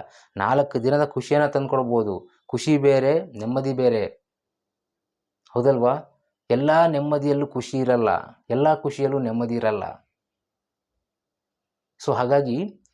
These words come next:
ಜೀವನದಲ್ಲಿ ನಿಮ್ಗೆ ನೆಮ್ಮದಿ ಬೇಕು ಅಂತಂದ್ರೆ ಒಂದು ಕಡೆ ಹಣ, ಮತ್ತೊಂದು ಕಡೆ ಜೀವನದ ಮೌಲ್ಯಗಳು, ಇವೆರಡನ್ನ ಬ್ಯಾಲೆನ್ಸ್ ಮಾಡೋದನ್ನ ನಾವು ಕಲ್ತಿರ್ಬೇಕಾಗತ್ತೆ.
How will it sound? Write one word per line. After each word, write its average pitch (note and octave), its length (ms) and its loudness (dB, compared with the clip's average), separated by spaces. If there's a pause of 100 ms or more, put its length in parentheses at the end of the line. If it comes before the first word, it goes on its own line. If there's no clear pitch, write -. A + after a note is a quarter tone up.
(160)
ಜೀವನದಲ್ಲಿ D3 420 0
ನಿಮ್ಗೆ C#3 120 0
ನೆಮ್ಮದಿ B2+ 280 0
ಬೇಕು B2 280 -2
ಅಂತಂದ್ರೆ A2 520 -4 (840)
ಒಂದು A2+ 160 -4
ಕಡೆ A#2+ 260 2
ಹಣ, A2+ 260 -6 (640)
ಮತ್ತೊಂದು A#2+ 320 -2
ಕಡೆ C3 160 -4
ಜೀವನದ A2+ 340 -6
ಮೌಲ್ಯಗಳು, G#2 760 -4 (360)
ಇವೆರಡನ್ನ C3 640 0
ಬ್ಯಾಲೆನ್ಸ್ A#2+ 600 -2
ಮಾಡೋದನ್ನ A#2 420 -2
ನಾವು B2 240 -8
ಕಲ್ತಿರ್ಬೇಕಾಗತ್ತೆ. G2+ 1200 -6